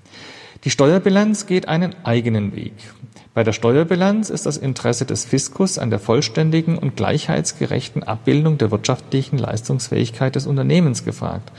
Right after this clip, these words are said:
Hierbei wird die Abzinsung seit neunzehnhundertzweiundachtzig mit einem festen Zinssatz von sage und schreibe sechs Prozent vorgenommen. Dies unterstellt Ertragsmöglichkeiten, die in der Zwischenzeit nicht mehr der Realität entsprechen.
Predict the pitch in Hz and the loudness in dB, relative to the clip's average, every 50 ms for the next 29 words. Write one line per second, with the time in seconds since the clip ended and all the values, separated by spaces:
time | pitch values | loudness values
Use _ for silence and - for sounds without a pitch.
0 | - - - - - - - - _ - - 143 160 175 208 202 165 147 135 - | -18 -18 -16 -16 -16 -18 -20 -18 _ 2 4 4 6 6 6 6 6 4 4 2
1 | - - 123 113 - - - 147 156 160 160 175 190 185 160 135 127 120 120 117 | -2 -2 -4 -6 -4 0 2 2 4 4 4 4 4 4 4 2 0 2 2 2
2 | 117 113 113 117 113 107 104 - - - 95 98 110 110 - - 131 - - - | 2 2 0 0 0 0 0 -2 -2 -2 0 2 0 0 0 -2 -4 -4 -6 -6
3 | - 165 - - 139 135 - - 110 107 110 110 110 - - 135 135 - - 165 | -6 -4 -2 -2 -2 -2 0 -2 0 0 0 -2 -2 0 0 0 0 0 0 0
4 | 156 - - 113 117 127 135 - 165 165 165 - - 110 107 107 - - - - | 0 0 2 0 2 2 2 2 0 0 0 -2 -4 -2 -4 -2 -4 -2 -2 -2
5 | 131 139 147 - - 139 - - - 104 104 117 127 131 117 - 113 113 113 - | 0 0 0 -2 -2 -2 -4 -2 0 2 2 2 2 0 0 0 -2 -4 -2 -4
6 | - - - - - - - 104 101 113 127 - - - - 127 123 110 113 101 | -8 -6 -4 -6 -4 -2 0 0 0 0 -2 -4 -4 2 2 4 4 4 4 2
7 | 98 98 101 101 - - - - - - - - - - - - - - - - | 2 0 -2 -6 -10 -14 -16 -18 -18 -16 -16 -16 -14 -14 -16 -16 -14 -6 0 2
8 | 180 214 214 - - 160 135 135 127 - - 127 123 123 120 - - 117 - 101 | 2 2 2 0 0 0 2 2 0 0 2 2 2 2 2 -2 -4 -4 -2 0
9 | 107 131 156 - 165 160 160 - 165 160 160 - - 147 147 147 156 156 156 160 | 0 0 0 0 0 0 0 0 -2 -4 -2 0 0 0 0 0 0 0 0 0
10 | 151 - - 127 135 143 147 - - - 123 113 113 113 113 120 - 147 135 - | 0 -2 -2 0 0 0 0 -2 -2 -2 -2 -2 -2 -2 -4 -4 -2 -2 -4 -2
11 | - 123 123 120 - - - 123 135 139 - - - 117 104 104 113 110 120 117 | 0 0 0 0 -2 -2 0 0 0 0 0 -2 0 2 2 2 2 0 0 2
12 | 117 113 110 110 120 113 113 - 104 101 - - 127 - - - 113 110 - 120 | 4 4 4 4 2 0 0 0 -2 -2 -2 -4 -6 -4 -4 -4 -4 -4 -4 -6
13 | 120 | -8